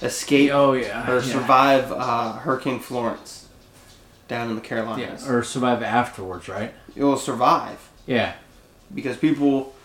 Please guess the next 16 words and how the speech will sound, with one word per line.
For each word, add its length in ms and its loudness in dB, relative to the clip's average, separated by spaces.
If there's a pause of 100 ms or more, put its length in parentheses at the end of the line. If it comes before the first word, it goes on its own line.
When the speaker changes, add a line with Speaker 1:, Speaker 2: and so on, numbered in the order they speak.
(380)
Speaker 2:
Leave 220 6
their 120 10
Speaker 1:
land-, 120 6
Speaker 2:
pets. 340 2
They 120 0
Speaker 1:
leave 120 8
their 100 4
Speaker 2:
fucking 140 2
Speaker 1:
pets. 300 2
Speaker 2:
bounce 340 0
without 260 -2
their 100 -10
pets. 540 -10 (140)
Speaker 1:
Um, 500 0
she 280 -2
saved, 540 2